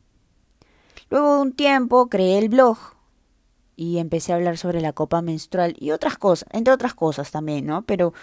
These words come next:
uno de mis primer post, de mis primeros posts fue eso, la copa menstrual y cómo me había cambiado la vida. Entonces,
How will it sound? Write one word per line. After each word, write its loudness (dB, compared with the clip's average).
uno 0
de 0
mis -2
primer -6
post, -6
de -12
mis -10
primeros -6
posts -6
fue 0
eso, -6
la -6
copa 2
menstrual -6
y -8
cómo 0
me -2
había -2
cambiado -2
la 2
vida. -4
Entonces, -4